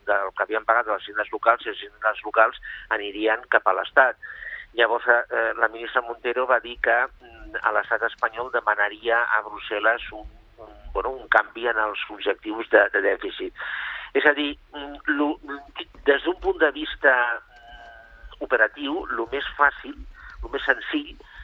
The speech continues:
és el que va decidir el, el, el Suprem. Eh, és a dir, que tornar a les, a la posició anterior i dir que els prestataris pagassin els, els impostos. Mm,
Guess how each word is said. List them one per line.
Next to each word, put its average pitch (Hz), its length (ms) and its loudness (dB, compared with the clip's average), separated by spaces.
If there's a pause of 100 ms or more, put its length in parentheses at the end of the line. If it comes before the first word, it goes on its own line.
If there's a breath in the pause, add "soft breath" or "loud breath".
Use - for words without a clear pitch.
és 135 280 2
el 131 120 6
que 120 120 4
va 123 120 4
decidir 120 600 -4
el, 107 340 2
el, 104 200 2 (600)
el 101 200 2
Suprem. 143 440 0 (540)
Eh, 104 240 -8
és 117 120 -10
a 117 60 0
dir, 120 140 -4
que 120 160 4 (260)
tornar 117 360 4
a 127 100 -2
les, - 100 -6 (120)
a 110 120 2
la 104 140 2 (320 loud breath)
posició 117 480 -4
anterior 139 520 -2
i 131 140 -14
dir 113 160 -8
que - 140 -12
els 110 260 4
prestataris 123 560 2 (380 loud breath)
pagassin 123 580 0
els, 107 380 -2 (100)
els 110 240 -4
impostos. - 540 -10 (600 loud breath)
Mm, 139 1400 -4